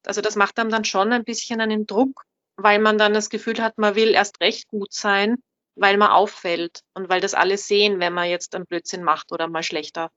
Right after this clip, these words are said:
ähm, draußen an der Tafel ist oder so. Also das war das Einzige, was mir jetzt vielleicht ein bisschen negativ, dieses, dieses Auffallen und deswegen sich selber Druck machen.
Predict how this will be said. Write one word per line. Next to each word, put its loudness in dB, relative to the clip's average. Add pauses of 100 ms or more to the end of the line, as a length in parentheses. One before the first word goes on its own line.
(360)
ähm, -8
draußen 2
an -2
der 0
Tafel 0
ist -6
oder -10
so. -14 (1000)
Also 0
das -2
war 4
das 0
Einzige, 2
was -2
mir -4
jetzt -10
vielleicht -2
ein -4
bisschen -2
negativ, 0
dieses, -2 (380)
dieses -4
Auffallen 6
und -2
deswegen -2
sich -12
selber 0
Druck -10
machen. -2